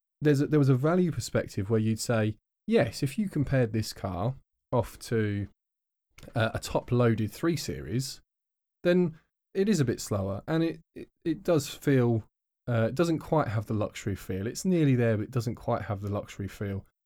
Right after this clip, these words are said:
of, you know, a German prestige brand. However, you're paying a lot more for that,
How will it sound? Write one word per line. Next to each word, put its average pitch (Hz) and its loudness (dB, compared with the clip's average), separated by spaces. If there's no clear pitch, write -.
of, 127 2
you 90 -10
know, 95 -6
a - -6
German 101 0
prestige 98 -8
brand. 101 -2
However, 151 2
you're 135 4
paying 170 0
a - 6
lot 135 2
more 151 2
for - -10
that, 82 -8